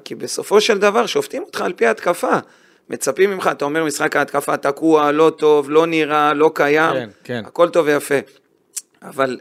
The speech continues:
Speaker 1: אחד כזה, אני כן רוצה שהוא ייקח את הכדור, ויראה מה הוא יודע. הוא לפעמים חסר ביטחון, ולא, די, תוציא את זה. תעשה את ההתקפה, ופחות הגנה.
Speaker 2: אוקיי, אה, קצת על החילופים.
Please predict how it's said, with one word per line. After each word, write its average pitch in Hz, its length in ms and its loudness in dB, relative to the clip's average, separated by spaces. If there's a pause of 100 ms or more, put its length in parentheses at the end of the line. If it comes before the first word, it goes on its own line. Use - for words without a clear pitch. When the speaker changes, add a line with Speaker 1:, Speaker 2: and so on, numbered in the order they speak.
(160)
Speaker 1:
אחד 175 240 -2
כזה, 147 520 -4 (600)
אני 131 240 -4 (180)
כן 233 240 2
רוצה 196 380 2
שהוא 156 180 -2
ייקח 190 240 0
את - 80 -6
הכדור, 131 440 -4
ויראה 131 260 2
מה 208 120 2
הוא 208 120 4
יודע. 190 380 4 (400)
הוא 139 120 -2
לפעמים 151 520 -2
חסר 170 420 0
ביטחון, 139 520 -4
ולא, 175 260 2
די, 156 260 0
תוציא 175 340 -2
את 156 60 -12
זה. 123 140 -4 (560)
תעשה 156 340 -2
את 170 140 -2
ההתקפה, 143 640 -4 (800)
ופחות 135 420 0
הגנה. - 320 -6 (1000)
Speaker 2:
אוקיי, 131 580 2
אה, 120 640 2 (400)
קצת - 320 -2
על 143 100 2
החילופים. 131 640 -2